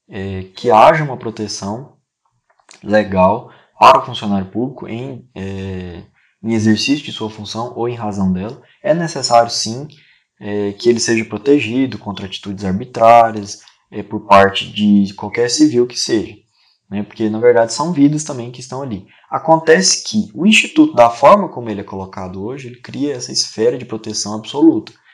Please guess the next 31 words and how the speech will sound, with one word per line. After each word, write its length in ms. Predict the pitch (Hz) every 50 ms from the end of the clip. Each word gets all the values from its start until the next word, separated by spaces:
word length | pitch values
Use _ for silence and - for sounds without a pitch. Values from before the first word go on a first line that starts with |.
| _ _ _ _ _ _ -
e 200 | 107 110 113 120
acaba 400 | 127 123 - 135 127 139 160 160
dando, 480 | 147 117 117 123 151 180 175 165 - _ _ _ _ _ _ _ _
é, 440 | - 113 98 98 98 101 101 101 82
ao 160 | 69 110 117
funcionário 460 | - 135 123 - 127 127 127 135 123
público 580 | - 143 143 151 175 190 185 185 - 214 - - _ _ _ _ _ _ _ _ _ _ _ _ _ _ _ _ _ _ -
toda 280 | - 143 - 180 196 202
a 20 |
liberdade 640 | 202 208 196 202 185 175 147 120 123 - - - -
possível 400 | - - - - 127 123 143 -
pra 100 | 160 151
fazer 260 | - - - 127 147
o 80 | 151
que 120 | 151 - -
quiser, 580 | - 185 185 185 131 123 127 139 156 190 208 185 - _ _ _ _ _ _
pra 100 | - 120
fazer 160 | - 131 127
o, 300 | 127 123 123 120 - -
o 20 | 123
que 100 | - 123
bem 200 | 123 127 139 160
entender, 520 | 156 - 156 151 127 123 135 165 - - - _ _
sem 260 | - - - 170 180
que 140 | 185 - 180
haja 320 | 156 - 151 170 160 156 143
um, 260 | 135 135 131 - -
uma 240 | - - 127 127 123
resposta, 640 | 127 123 - - - 113 113 117 123 120 - 117
uma 240 | 110 110 113 110 110
contração, 840 | 110 - 127 127 123 - 127 117 107 104 - - 117 120 - -